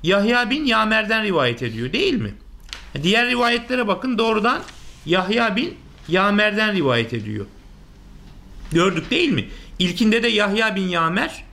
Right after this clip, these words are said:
ikincisinde de Yahya bin Yamer, ama bu üçüncüde hem Yahya bin Yamer hem de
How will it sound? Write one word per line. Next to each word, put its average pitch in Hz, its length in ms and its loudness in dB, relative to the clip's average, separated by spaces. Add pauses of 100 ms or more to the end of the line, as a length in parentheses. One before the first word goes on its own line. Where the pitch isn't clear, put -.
(260)
ikincisinde 202 640 0
de 196 40 0
Yahya 190 420 2
bin 190 60 0
Yamer, 185 460 2 (420)
ama 185 240 2
bu 233 140 0
üçüncüde 254 640 2 (320)
hem 294 200 2
Yahya 240 500 2
bin 214 140 -2
Yamer 214 400 2
hem 254 300 0
de 277 220 -2